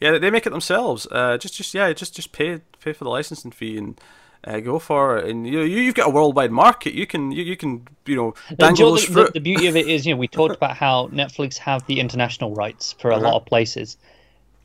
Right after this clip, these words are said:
Speaker 2: They know exactly how this performs. They, they know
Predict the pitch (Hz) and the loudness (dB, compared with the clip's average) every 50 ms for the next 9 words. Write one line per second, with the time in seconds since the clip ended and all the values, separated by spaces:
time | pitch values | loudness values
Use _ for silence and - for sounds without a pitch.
0 | _ _ _ - 156 196 226 214 214 170 139 139 120 139 139 151 - - 120 113 | _ _ _ 0 0 2 2 2 2 2 2 2 0 0 -2 -2 -4 -8 -6 -4
1 | 120 120 117 120 - - 110 - - 151 143 120 110 - 135 - - - - _ | -4 -2 -2 -4 -8 -8 -10 -4 0 0 0 0 0 -4 -10 -14 -16 -16 -16 _
2 | _ _ _ - - - _ _ _ _ _ _ _ _ _ - 143 170 180 147 | _ _ _ -20 -20 -20 _ _ _ _ _ _ _ _ _ 0 0 2 2 2
3 | 143 160 196 190 160 143 131 127 143 156 143 127 120 110 | 0 0 0 0 -2 -2 0 0 2 2 2 0 -2 -4